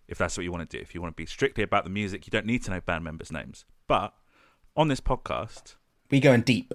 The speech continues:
Speaker 1: we like to talk about the context of an album, or the context of a band, or the context of whatever it is that we're talking about. And what do we mean when we talk about context? So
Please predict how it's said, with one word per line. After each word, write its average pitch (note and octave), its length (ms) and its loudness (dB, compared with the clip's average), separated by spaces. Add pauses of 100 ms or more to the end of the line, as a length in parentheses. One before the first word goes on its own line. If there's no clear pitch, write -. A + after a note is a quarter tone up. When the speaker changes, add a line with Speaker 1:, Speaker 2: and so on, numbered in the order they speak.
(100)
Speaker 1:
we G2+ 120 -2
like G#2 180 2
to - 80 -16
talk A#2 220 0
about A2+ 240 4
the - 40 -14
context - 520 -2
of G2+ 100 -4
an G2+ 60 -2
album, F2 360 -4 (240)
or F#2 100 -6
the F2+ 60 -8
context A2 460 -4
of F#2 60 -4
a F#2 40 -6
band, F#2 480 -2 (260)
or G2 100 -6
the G2+ 40 -6
context - 520 0
of F#2+ 100 -2 (140)
whatever G#2+ 360 -2
it G#2 80 0
is F#2 120 -2
that F#2+ 100 -4
we're - 120 4 (120)
talking G2+ 300 0
about. F2 260 -2 (380)
And F2+ 140 -6
what D3 180 6
do - 80 0
we G2+ 100 2
mean G#2+ 380 2 (240)
when E2+ 120 -8
we E2 60 -8
talk - 360 -4
about G2 300 4 (300)
context? - 760 -2 (380)
So G2 480 0